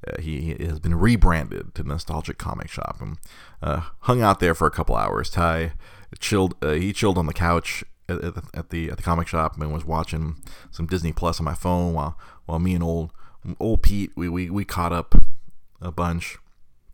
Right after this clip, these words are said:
telling stories li-, like we do. It's, it's basically like an untaped version of the podcast. <laughs> That, that, that's what, that's what it's sort of like when, when, when me and Pete get together. It's, it's, it's, we're just doing the podcast, but in real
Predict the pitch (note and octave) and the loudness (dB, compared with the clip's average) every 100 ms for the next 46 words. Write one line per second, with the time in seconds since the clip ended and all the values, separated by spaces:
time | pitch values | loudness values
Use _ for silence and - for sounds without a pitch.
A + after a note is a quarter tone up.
0 | - - - - - - - E2+ D#2+ - | -20 -20 -20 -20 -20 -10 -4 -2 -2 -2
1 | F2 D#2+ D#2+ E2 - - - - - - | -2 -2 -4 -8 -14 -18 -20 -20 -20 -20
2 | - E2 C2+ F2+ - D#2 D2 - - G2+ | -12 -8 -2 -2 -2 -6 -6 -10 -8 -4
3 | C#3 E3 D#3+ C#3+ A#2 G2+ F2 - - - | -2 0 2 2 4 4 2 -8 -18 -18
4 | - - F2 G#2 G2 F#2 E2+ - F#2 D#2+ | -12 -6 -2 0 2 0 0 0 2 2
5 | D2 C2+ - - - - - - - - | -4 2 4 4 -6 -10 -10 -6 -4 0
6 | A#2 A2+ A2 A#2+ A#2+ - F#2 F2 G2+ G#2+ | 0 2 0 2 0 0 0 2 0 0
7 | A#2 - F#2+ E2+ D#2 D2 E2+ E2+ D#2+ E2+ | -2 -2 -4 -2 -4 -4 -4 -4 -4 -4
8 | F2+ F2 D#2+ - D#2+ - - - - - | -2 -2 -4 -4 -6 -8 -16 -18 -18 -18
9 | - - - E2+ D#2+ - D2+ - - - | -20 -20 -12 -6 -6 -4 -6 -6 -8 -10
10 | D#2+ - F2 A#2+ A#2+ C3 F#3+ F#3 F3 F#3+ | -12 -16 -10 -10 -10 -6 -6 -6 -6 -6
11 | D#3+ - G2 C2+ - - - - - E2+ | -8 -4 -4 -4 -6 -8 -8 -12 -8 -6
12 | E2+ C2+ B1+ | -6 -8 -8